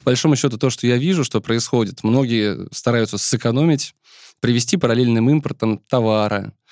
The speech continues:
э, разобраться с новыми рекламными источниками, со старыми рекламными каналами, повысить эффективность. То есть, ну, это операционная работа,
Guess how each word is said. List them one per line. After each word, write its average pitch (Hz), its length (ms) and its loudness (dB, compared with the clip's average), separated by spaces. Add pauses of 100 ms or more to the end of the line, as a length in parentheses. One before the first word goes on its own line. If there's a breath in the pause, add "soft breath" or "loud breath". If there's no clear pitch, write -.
(340 loud breath)
э, 110 720 0
разобраться 120 680 -2
с - 120 -4
новыми 131 420 2
рекламными 123 640 0
источниками, 113 760 0
со 123 160 -2
старыми 123 360 0
рекламными 113 460 0
каналами, 110 580 -2
повысить 104 500 -2
эффективность. 104 720 -2
То 143 80 2
есть, - 300 -4
ну, 175 140 4
это 180 160 0
операционная 175 540 0
работа, 165 340 -2